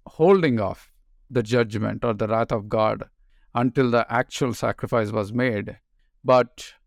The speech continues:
the blood of Jesus, you know, it does not just cover our sins, it erases our sins. And we talked about it. Only the blood of Jesus has the power to erase our sins completely.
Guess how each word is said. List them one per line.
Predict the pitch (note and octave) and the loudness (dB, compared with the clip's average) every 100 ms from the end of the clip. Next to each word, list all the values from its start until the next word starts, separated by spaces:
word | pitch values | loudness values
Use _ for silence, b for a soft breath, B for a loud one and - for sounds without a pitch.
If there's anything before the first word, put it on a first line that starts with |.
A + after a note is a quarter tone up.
| _ _ _ | _ _ _
the | C3 C3+ B2+ B2 A#2+ B2 | 2 6 6 4 2 -4
blood | A#2 D3+ G#3 | 2 4 4
of | C3+ | 2
Jesus, | A2+ D3 D3 B2 G#2+ - | 0 -2 -2 -2 -4 -4
you | B2 | -2
know, | B2+ | -2
it | C3 A#2 | -4 0
does | B2+ B2+ | 0 2
not | C3+ B2 | 0 0
just | B2 - | -2 -4
cover | - A#2+ C3 | -2 0 2
our | C#3 C3+ | 2 0
sins, | - C#3+ C3 | -2 -4 -4
it | A2 - | -10 -6
erases | C3+ A#2 A#2+ A2+ - | -2 0 0 -2 -6
our | G#2 G2+ | -6 -6
sins. | G#2+ G2 - - _ | -8 -10 -12 -18 _
And | A#2+ A#2 A2+ A#2 C3 | -4 -2 -2 -4 -4
we | B2+ | -2
talked | C3 B2+ A2 | 2 0 0
about | G#2+ G#2+ A2 | 0 0 -2
it. | - | -8
Only | B2+ C3+ C3 | -4 -2 0
the | B2 A#2+ B2 _ _ _ _ - | 0 0 -4 _ _ _ _ 0
blood | C3+ | 2
of | C3+ A#2 | 4 2
Jesus | A#2+ A#2+ A2 | 0 0 0
has | A2 | -2
the | G#2 | -4
power | - A#2+ A#2+ G#2+ G2 - | 0 2 4 2 0 -6
to | - A#2 A2 G#2+ _ - | -6 -4 -6 -10 _ -6
erase | A#2 A#2+ A2 | -2 0 0
our | G#2+ | -2
sins | G2+ A2 G#2 G2 - - _ _ _ _ - | -2 -4 -4 -6 -12 -20 _ _ _ _ -6
completely. | C3+ A#2 A#2 - F#2 | -4 -2 -2 -4 -10